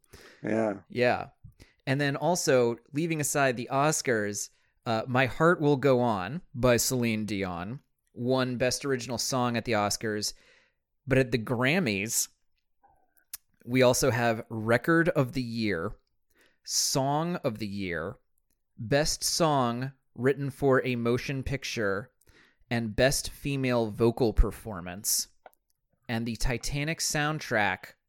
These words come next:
Speaker 2: was the best-selling album of nineteen ninety-eight.
Speaker 1: I believe it. It was, it wa-,
Speaker 2: Inescapable.
Speaker 1: you could, you cannot get away from it.
Speaker 2: No, I know.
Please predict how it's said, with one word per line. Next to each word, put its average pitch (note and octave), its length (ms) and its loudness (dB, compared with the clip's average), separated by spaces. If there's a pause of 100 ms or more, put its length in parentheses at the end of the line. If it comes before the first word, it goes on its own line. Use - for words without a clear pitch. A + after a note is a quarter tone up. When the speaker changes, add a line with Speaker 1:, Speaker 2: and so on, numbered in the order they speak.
(100)
Speaker 2:
was A#2+ 320 -2
the A2+ 140 -6
best-selling B2+ 1160 -2
album G2+ 580 -2
of G#2 140 -8
nineteen G#2 520 -4
ninety-eight. F#2+ 760 -8 (460)
Speaker 1:
I A2+ 160 4
believe C3 380 8
it. A#2 200 10 (140)
It A#2 100 4
was, A2 320 4 (400)
it - 140 -6
wa-, A#2+ 140 -4 (180)
Speaker 2:
Inescapable. B2+ 920 6
Speaker 1:
you - 100 6
could, - 180 -4 (220)
you A2 200 0
cannot A#2 760 4
get A#2+ 140 8
away A#2 340 8
from F2+ 360 -6
it. - 100 -10 (240)
Speaker 2:
No, B2+ 440 -2
I A#2+ 140 0
know. A#2+ 440 -2